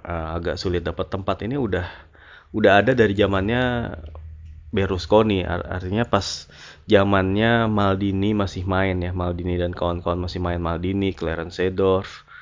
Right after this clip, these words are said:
eh, siapa lagi tuh, Mario Yepes, Pippo Inzaghi, ya. Eh, bahkan pemain seperti Giuseppe Pa-, Favali, Giuseppe Pancaro, itu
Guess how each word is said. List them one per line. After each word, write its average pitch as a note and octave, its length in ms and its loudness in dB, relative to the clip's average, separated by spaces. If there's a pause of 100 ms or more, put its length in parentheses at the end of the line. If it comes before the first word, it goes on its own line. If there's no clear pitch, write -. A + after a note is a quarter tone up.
(380)
eh, E2 720 -4 (160)
siapa F2+ 320 0
lagi F2 240 0
tuh, F2 160 -8
Mario F2 320 0
Yepes, F#2 800 0 (400)
Pippo F2+ 320 0
Inzaghi, G2 800 0 (400)
ya. E2+ 320 -10 (960)
Eh, E2 600 -8 (680)
bahkan F2+ 320 0
pemain F2+ 320 -4
seperti F2 720 -8
Giuseppe F#2 400 -6
Pa-, F2 320 -8
Favali, F#2+ 880 -2
Giuseppe F2 400 -8
Pancaro, G2 880 -2 (880)
itu D3 560 0